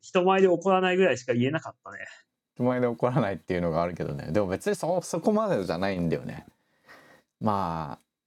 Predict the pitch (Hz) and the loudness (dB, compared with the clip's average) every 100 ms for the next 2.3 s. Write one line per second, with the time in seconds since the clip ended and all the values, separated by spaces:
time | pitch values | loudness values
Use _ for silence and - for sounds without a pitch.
0 | _ - 87 85 127 117 - 107 135 95 | _ -10 -6 -6 -4 -4 0 0 0 0
1 | 85 87 92 76 69 - _ _ - 80 | 0 0 -2 -4 -6 -16 _ _ -4 -4
2 | - 78 | -4 -8